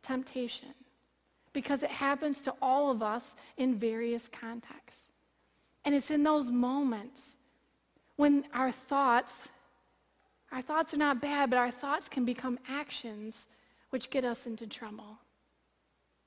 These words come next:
And so it's in those moments when our heart is beating fast and we're trying to decide, "Oh, this little white lie, it won't really matter that much." And we have the voice on one side that says, "It doesn't really matter." Nobody will know.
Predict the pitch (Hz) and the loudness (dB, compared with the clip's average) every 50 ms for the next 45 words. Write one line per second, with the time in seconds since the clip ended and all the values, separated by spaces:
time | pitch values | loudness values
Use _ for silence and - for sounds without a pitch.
0 | _ _ _ _ _ _ - 285 277 - 302 294 302 285 - 320 311 294 294 277 | _ _ _ _ _ _ -4 -4 -2 0 0 0 0 0 2 2 4 6 6 6
1 | 277 269 233 240 262 269 285 302 294 285 262 254 - 269 254 240 233 240 - 277 | 6 4 4 4 4 4 4 4 4 2 2 2 0 0 0 2 0 0 2 2
2 | 294 302 294 254 220 277 277 262 254 247 - - 269 269 277 262 - - 262 254 | 2 2 2 0 0 0 0 0 0 0 0 0 0 0 0 0 0 -2 -2 -2
3 | 233 - 277 269 277 277 269 233 240 247 - - 277 269 277 277 302 302 311 302 | -2 0 -2 0 0 0 0 -2 -2 -4 -6 -4 -2 -2 0 0 -2 -2 -2 -4
4 | 294 277 - 330 330 320 311 277 294 294 294 285 285 269 262 277 285 311 294 285 | -4 -6 -4 -4 -2 -2 -2 -2 -2 -2 -2 -2 -2 -2 -2 -2 -4 -4 -4 -4
5 | 285 - 285 285 277 269 233 247 254 262 262 262 254 254 - 269 247 254 277 - | -6 -4 -4 -4 -4 -2 -4 -4 -4 -6 -6 -6 -6 -6 -6 -6 -8 -8 -10 -12
6 | - - - - _ _ _ _ _ _ _ _ _ _ _ _ _ _ _ _ | -16 -18 -20 -20 _ _ _ _ _ _ _ _ _ _ _ _ _ _ _ _
7 | _ _ _ _ _ _ _ _ _ _ _ _ _ - 269 285 285 285 294 294 | _ _ _ _ _ _ _ _ _ _ _ _ _ 2 4 6 6 8 8 6
8 | 233 269 226 240 269 285 294 277 285 269 254 254 262 269 254 - 254 247 247 262 | 6 4 4 6 6 6 6 4 4 4 4 4 4 2 0 -2 -2 -2 -2 -2
9 | 262 - 269 247 - 262 - 294 311 302 311 294 294 285 294 311 311 277 262 262 | -2 -4 -6 -6 -6 -8 -10 -8 -8 -6 -6 -6 -6 -6 -6 -4 -4 -4 -4 -6
10 | 262 277 277 302 294 277 - - - _ _ _ _ _ _ _ _ _ _ _ | -8 -8 -6 -6 -6 -6 -8 -12 -18 _ _ _ _ _ _ _ _ _ _ _
11 | _ - 277 294 302 330 320 311 294 294 294 269 254 254 247 254 262 262 269 269 | _ -10 -8 -6 -4 -2 -2 0 0 0 0 0 0 -2 -2 -4 -6 -6 -8 -10